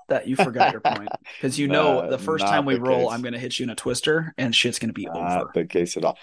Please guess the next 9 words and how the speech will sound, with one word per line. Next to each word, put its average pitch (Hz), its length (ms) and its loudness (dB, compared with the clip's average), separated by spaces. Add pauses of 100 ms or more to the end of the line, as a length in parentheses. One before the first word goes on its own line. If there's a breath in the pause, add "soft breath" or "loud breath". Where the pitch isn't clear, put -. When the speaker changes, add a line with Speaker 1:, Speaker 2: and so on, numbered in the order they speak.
(300 loud breath)
Speaker 2:
I 110 120 8
was 120 140 6
gonna 123 120 4
say 95 260 4 (300)
prepping 139 340 4
the 123 80 4
tissue. 90 380 0 (100)
That 104 120 6
was 101 320 2